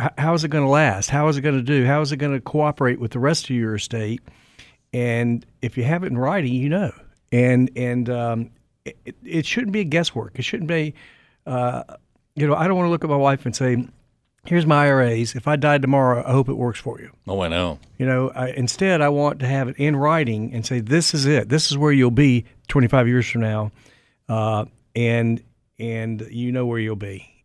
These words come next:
Speaker 2: Yeah.
Speaker 1: And that's big.
Speaker 2: One thing we don't know is, you know, where the stock market is. Uh,
Speaker 1: Right.
Speaker 2: it, it's, it's up for the year. Last year, uh, it was just up and down, up and down, one of the most turbulent y-,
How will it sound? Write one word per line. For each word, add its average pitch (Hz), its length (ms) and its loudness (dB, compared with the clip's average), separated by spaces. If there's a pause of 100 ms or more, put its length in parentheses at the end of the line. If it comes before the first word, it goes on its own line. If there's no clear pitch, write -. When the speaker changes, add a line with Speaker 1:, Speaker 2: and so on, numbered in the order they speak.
Speaker 2:
Yeah. 123 160 2
Speaker 1:
And 80 380 -6
that's 151 200 -4
big. 98 360 -8 (240)
Speaker 2:
One 151 200 2
thing 139 160 2
we 117 120 0
don't 147 240 2
know 92 340 -4
is, 95 300 -6
you 113 120 -2
know, 104 120 -2
where 98 160 0
the 87 80 -12
stock 208 340 -4
market 78 420 -8
is. 82 360 -10
Uh, 95 280 -2
Speaker 1:
Right. 139 220 -2
Speaker 2:
it, 180 120 -2 (100)
it's, 127 260 -6
it's - 240 -4
up 98 140 0
for - 100 -2
the 123 140 2
year. 90 440 -2 (460)
Last 101 580 -4
year, 98 440 -2 (320)
uh, 101 320 -4
it 113 160 -4
was 101 200 -4
just 139 300 -2
up 131 200 -4
and 120 120 -4
down, 117 260 0
up 113 140 -2
and 117 100 -4
down, 117 220 -4
one 110 80 -2
of 101 60 -4
the 98 40 -2
most 92 300 -6
turbulent 101 560 -8 (300)
y-, 110 200 -14